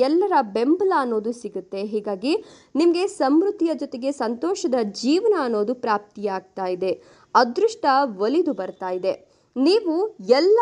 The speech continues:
ಕೆಲಸದಲ್ಲೂ ಕೂಡ ಸಂಪೂರ್ಣವಾಗಿ ಯಶಸ್ವಿ ಆಗ್ತೀರಾ. ಹೂಡಿಕೆಯಲ್ಲಿ ಉತ್ತಮ ಲಾಭವನ್ನ ಪಡೆದುಕೊಂಡು ಉತ್ತಮ ಸ್ಥಳದಲ್ಲಿ ನೀವು ಹೂಡಿಕೆ ಮಾಡಲು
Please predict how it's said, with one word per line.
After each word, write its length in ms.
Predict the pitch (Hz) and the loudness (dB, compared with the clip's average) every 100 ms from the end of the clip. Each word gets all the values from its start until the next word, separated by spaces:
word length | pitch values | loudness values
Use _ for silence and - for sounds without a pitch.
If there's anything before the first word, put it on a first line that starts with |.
| 453 | 2
ಕೆಲಸದಲ್ಲೂ 500 | 330 311 339 277 277 | -4 -6 -6 -6 -6
ಕೂಡ 180 | 285 262 277 | -6 -6 -8
ಸಂಪೂರ್ಣವಾಗಿ 920 | - 240 277 - 427 440 330 277 254 | -6 -6 -6 0 2 4 2 0 -2
ಯಶಸ್ವಿ 420 | 233 247 247 240 | -2 -4 -8 -6
ಆಗ್ತೀರಾ. 640 | 214 196 _ 208 208 311 - _ _ | -6 -6 _ -6 -4 -4 -6 _ _
ಹೂಡಿಕೆಯಲ್ಲಿ 540 | 294 381 440 370 359 320 | 2 4 2 0 0 0
ಉತ್ತಮ 360 | 269 - 285 | -2 -2 0
ಲಾಭವನ್ನ 600 | 262 226 254 370 403 381 349 | 2 4 2 2 0 0 0
ಪಡೆದುಕೊಂಡು 600 | 254 240 - 226 226 277 | -2 -4 -6 -6 -4 -2
ಉತ್ತಮ 360 | - 254 277 262 | -4 -4 -4 -4
ಸ್ಥಳದಲ್ಲಿ 540 | 269 277 359 440 381 | -4 -2 0 2 2
ನೀವು 240 | 302 262 254 | 2 0 -2
ಹೂಡಿಕೆ 340 | 247 247 254 | -2 -2 -2
ಮಾಡಲು 540 | 233 220 220 320 494 | -2 -2 0 0 0